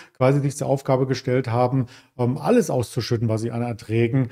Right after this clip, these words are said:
ähm, generieren, äh, wie zum Beispiel eine Reality Income Aktie, die ist sehr hochgewichtet, die hat über fünfzehntausend Immobilien,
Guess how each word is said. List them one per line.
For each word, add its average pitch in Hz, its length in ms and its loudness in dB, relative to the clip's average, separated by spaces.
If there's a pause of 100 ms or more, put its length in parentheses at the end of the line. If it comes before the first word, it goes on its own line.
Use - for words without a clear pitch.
(320)
ähm, 120 140 0
generieren, 120 640 4
äh, 139 120 0
wie 143 80 2
zum 143 140 0
Beispiel 135 280 4
eine 139 200 6
Reality 151 720 6
Income 147 580 2
Aktie, 131 540 -2
die 123 120 -2
ist 131 120 -4
sehr 123 160 2
hochgewichtet, 131 640 0
die 123 120 2
hat 127 120 4
über 131 180 0
fünfzehntausend 156 1160 -2
Immobilien, 151 880 4